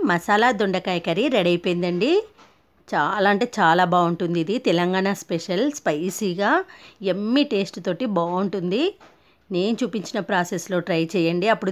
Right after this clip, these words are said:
దీని టేస్ట్ మీకు అర్థమవుతుంది. ఈ ముద్ద దొండకాయ చపాతీకి, రైస్కి, పూరీకి, జొన్న రొట్టెకు, మక్క రొట్టెకు చాలా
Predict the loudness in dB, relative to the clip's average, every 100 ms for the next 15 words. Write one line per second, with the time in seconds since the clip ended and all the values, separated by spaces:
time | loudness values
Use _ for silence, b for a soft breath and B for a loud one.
0 | -2 -2 0 -2 -2 -4 -4 -2 -2 -2
1 | -6 -2 0 0 -2 -4 -6 -8 -14 _
2 | _ _ _ _ _ _ _ _ _ -6
3 | -4 -2 -2 -2 0 0 0 2 2 2
4 | 0 0 0 2 2 -2 -6 -4 -2 0
5 | 0 0 -4 -10 -6 -4 -4 b b b
6 | b _ -2 0 2 0 -4 -6 -6 -8
7 | _ _ _ -2 0 2 2 2 0 -4
8 | -2 -2 0 -2 0 0 2 -2 -6 _
9 | -8 0 4 6 4